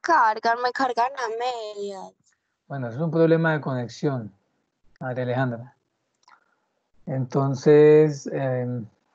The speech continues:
Speaker 1: Me salgo y vuelvo a ingresar.
Speaker 2: espera unos segunditos y si no te carga, vuelve a ingresar.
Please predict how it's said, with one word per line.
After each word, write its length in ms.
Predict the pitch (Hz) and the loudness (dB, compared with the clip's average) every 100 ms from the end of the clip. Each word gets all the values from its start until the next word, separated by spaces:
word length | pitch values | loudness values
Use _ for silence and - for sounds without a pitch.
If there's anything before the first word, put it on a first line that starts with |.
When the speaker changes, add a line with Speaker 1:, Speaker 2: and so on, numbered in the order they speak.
| _ _ _ _ - | _ _ _ _ -10
Speaker 1:
Me 220 | 262 285 | -2 2
salgo 260 | 294 302 302 | 2 2 2
y 60 | 339 | 2
vuelvo 240 | 339 330 | 2 2
a 40 | |
ingresar. 640 | 330 - 226 214 208 190 196 _ _ _ _ - - - _ - _ _ _ _ _ _ _ - | -2 -2 -6 -2 -2 -2 -8 _ _ _ _ -20 -20 -20 _ -20 _ _ _ _ _ _ _ -10
Speaker 2:
espera 280 | 127 165 | 4 6
unos 160 | 190 196 | 8 6
segunditos 500 | 175 143 190 196 180 | 4 4 0 0 0
y 60 | 151 | 0
si 100 | 139 | -2
no 120 | 139 | -4
te 180 | 123 160 | -6 -2
carga, 360 | 185 185 180 | 0 2 2
vuelve 340 | 156 135 131 139 | 0 -2 -2 -4
a 40 | |
ingresar. 500 | 147 135 120 120 120 | -6 -6 -6 -8 -10